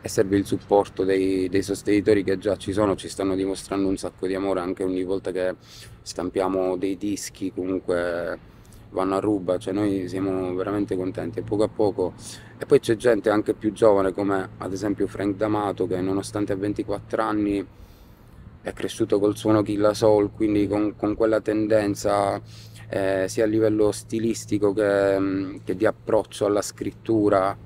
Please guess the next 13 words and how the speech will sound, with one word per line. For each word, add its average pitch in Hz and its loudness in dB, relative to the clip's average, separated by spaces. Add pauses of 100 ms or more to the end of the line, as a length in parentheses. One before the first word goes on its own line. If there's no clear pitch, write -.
(240)
Lui 101 0
tra 101 -2
l'altro 101 0
produce 104 0
anche 95 2
spesso 92 -2
gran 95 -2
parte 98 -2
dei 98 2
suoi 92 -2
beat 95 -4 (480)
e 92 -4
sembra 98 2